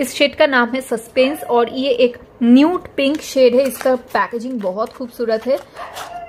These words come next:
आप लोग देख सकते हो। अगर आप लोग चाहो, अगर, अ, review देखना है तो मैं link डाल दूंगी, आप लोग जाके चेकआउट कर सकते हो। ये बिल्कुल, अ, matte finish में आता है,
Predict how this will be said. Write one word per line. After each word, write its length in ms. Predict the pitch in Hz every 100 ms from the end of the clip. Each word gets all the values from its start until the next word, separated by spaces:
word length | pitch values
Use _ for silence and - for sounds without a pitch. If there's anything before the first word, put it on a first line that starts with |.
| -
आप 160 | 220 -
लोग 140 | 226
देख 180 | 214 196
सकते 300 | - 240 -
हो। 260 | 240 277 - - - - -
अगर 180 | 262 311
आप 140 | 285
लोग 100 | 302
चाहो, 300 | - 269 240
अगर, 460 | 285 302 247 233 247
अ, 200 | 233 214
review 280 | 208 226 269
देखना 300 | 240 240 254
है 140 | 262
तो 100 | 254
मैं 120 | 233
link 280 | 226 240 277
डाल 220 | 240 214
दूंगी, 200 | 214 240
आप 160 | 269 202
लोग 240 | 226 226 226
जाके 360 | 214 196 196
चेकआउट 400 | 240 214 202 226
कर 140 | 226 196
सकते 360 | - 208 -
हो। 160 | 233 302
ये 200 | 269 311
बिल्कुल, 480 | 262 269 - 311 311
अ, 220 | - 220
matte 400 | 202 202 208 220
finish 360 | - 262 262 277
में 80 |
आता 360 | 277 208 190 220
है, 240 | 208 262